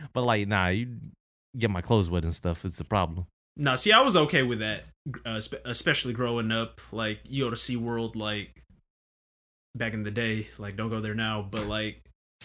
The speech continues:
Speaker 2: you'd be, like, the whales just splashing water everywhere. It was, like, a great time. But in retrospect, like, what we talked about on,
Speaker 1: <laughs> On the
Speaker 2: uh,
Speaker 1: bumper
Speaker 2: Family Fun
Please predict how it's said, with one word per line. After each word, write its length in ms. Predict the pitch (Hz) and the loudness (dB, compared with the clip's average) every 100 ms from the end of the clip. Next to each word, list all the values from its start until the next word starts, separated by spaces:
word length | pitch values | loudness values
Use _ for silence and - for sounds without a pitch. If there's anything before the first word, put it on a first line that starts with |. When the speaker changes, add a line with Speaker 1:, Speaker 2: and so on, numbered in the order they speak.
| - - | -18 -16
Speaker 2:
you'd 220 | 113 110 | -10 -6
be, 240 | 113 110 - | -2 -2 -4
like, 240 | 120 104 92 _ - | -8 -8 -10 _ -14
the 120 | 107 | -10
whales 400 | 101 117 117 107 | -2 -2 -2 -4
just 140 | 107 - | -2 -2
splashing 340 | 123 110 117 | -2 -8 -6
water 240 | 104 110 | -6 -4
everywhere. 380 | 110 110 110 110 | -4 -4 -4 -2
It 180 | 110 107 | -4 -4
was, 160 | 110 107 | -4 -4
like, 160 | 107 | -6
a 60 | 107 | -6
great 280 | 120 113 - | -4 -6 -6
time. 360 | 107 104 107 - | -10 -8 -10 -6
But 300 | 113 101 - _ _ _ _ | -6 -6 -10 _ _ _ _
in 160 | 156 143 | 2 4
retrospect, 640 | 151 170 120 - - 117 | 4 4 2 0 0 -4
like, 140 | 117 113 | -4 -4
what 140 | 117 | -2
we 80 | 113 | -2
talked 280 | 110 117 - | -4 -4 -6
about 440 | 110 107 107 104 - | -6 -4 -6 -8 -10
on, 240 | 107 104 | -2 6
Speaker 1:
<laughs> 120 | 147 | 10
On 60 | 185 | 10
the 80 | 151 | 10
Speaker 2:
uh, 20 | |
Speaker 1:
bumper 180 | 143 143 | 10 8
Speaker 2:
Family 120 | |
Fun 120 | 143 | 6